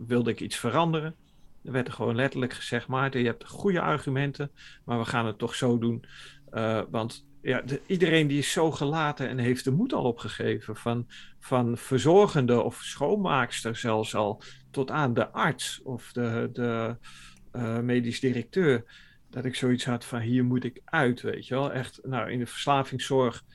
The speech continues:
eh, waar ik, eh, als laatste heb gewerkt, de laatste acht jaar van mijn carrière in de gezondheidszorg, daar, eh, was het dus letterlijk zo van, eh, eh, ja, we,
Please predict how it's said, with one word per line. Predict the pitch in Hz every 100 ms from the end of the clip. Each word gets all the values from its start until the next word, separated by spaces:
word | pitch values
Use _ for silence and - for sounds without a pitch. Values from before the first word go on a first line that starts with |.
| - - - - - - - -
eh, | 120 117 117
waar | 117 117
ik, | 131 131
eh, | 127 113 113 101 80 92 - - _ - - -
als | - 117
laatste | 123 127 139 - 127
heb | 120
gewerkt, | - 117 135 170 170
de | 120
laatste | 123 131 131 -
acht | 127 -
jaar | 131 123 120
van | - 117
mijn | 117 110 -
carrière | 117 120 120 110 110
in | 127
de | 123
gezondheidszorg, | - - 147 123 120 - 123 117 - - - - - - -
daar, | - 120 113 110
eh, | 113 107 104 - _ - - _ _ - _ - -
was | 131 131 -
het | 117
dus | 113
letterlijk | 123 135 156 151 151
zo | - 139 131
van, | 120 120 113 110 -
eh, | 113 110 113 - -
eh, | 113 117 110 - _
ja, | - 117 - - - - - -
we, | 135 -